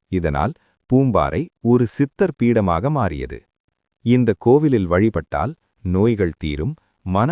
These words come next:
அமைதி கிடைக்கும், குழந்தை பாக்கியம் கிடைக்கும், விஷ நோய்கள் குணமாகும் என்று மக்கள் நம்பிக்கை.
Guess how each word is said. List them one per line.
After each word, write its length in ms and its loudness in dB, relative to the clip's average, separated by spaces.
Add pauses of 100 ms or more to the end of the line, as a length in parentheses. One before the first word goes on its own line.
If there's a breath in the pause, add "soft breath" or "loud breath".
அமைதி 340 -2
கிடைக்கும், 480 -10 (460)
குழந்தை 400 2
பாக்கியம் 460 -2
கிடைக்கும், 400 -6 (380)
விஷ 340 0
நோய்கள் 400 0
குணமாகும் 640 -2 (200)
என்று 300 0
மக்கள் 380 -2
நம்பிக்கை. 420 -4